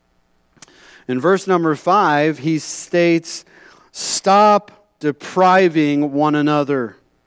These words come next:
All right? This would go back up to that statement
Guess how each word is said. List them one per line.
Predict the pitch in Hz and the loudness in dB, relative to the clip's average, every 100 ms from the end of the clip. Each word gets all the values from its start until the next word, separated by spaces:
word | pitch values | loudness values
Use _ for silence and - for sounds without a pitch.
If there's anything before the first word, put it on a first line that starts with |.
| _ | _
All | 135 | -6
right? | 170 190 | -4 -4
This | 185 | -4
would | 220 180 | -6 -2
go | 202 | 0
back | 190 196 202 185 | 2 2 2 0
up | 208 208 147 | 2 2 0
to | - 165 151 131 - _ _ _ _ | -2 0 0 -4 -12 _ _ _ _
that | 143 156 156 151 _ _ | -4 -2 -2 -4 _ _
statement | - - 180 180 170 175 208 | -18 -6 0 0 2 -2 -2